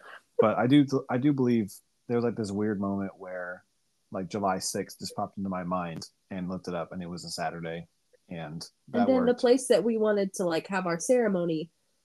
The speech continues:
Speaker 2: like, Austin looked it up, and they were, like, available to book on that, that Saturday too. So it was like,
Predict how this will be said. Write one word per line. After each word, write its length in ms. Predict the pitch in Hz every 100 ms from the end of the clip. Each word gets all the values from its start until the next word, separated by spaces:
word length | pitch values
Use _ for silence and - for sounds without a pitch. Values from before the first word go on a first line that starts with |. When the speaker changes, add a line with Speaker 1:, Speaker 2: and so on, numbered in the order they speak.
| _
Speaker 2:
like, 140 | 202 190
Austin 340 | 190 196 196
looked 220 | 196 196 202
it 100 | 190
up, 200 | 185 160
and 140 | 175
they 120 | 170
were, 160 | 175 170
like, 200 | 160 -
available 540 | 180 185 185 180 165 165
to 100 | 175
book 260 | 196 214
on 180 | 165 139
that, 180 | 123 - _ -
that 240 | 180 170
Saturday 480 | - 160 165 175 170
too. 280 | - 170 -
So 160 | - 170
it 20 |
was 140 | 175
like, 260 | 170 147 -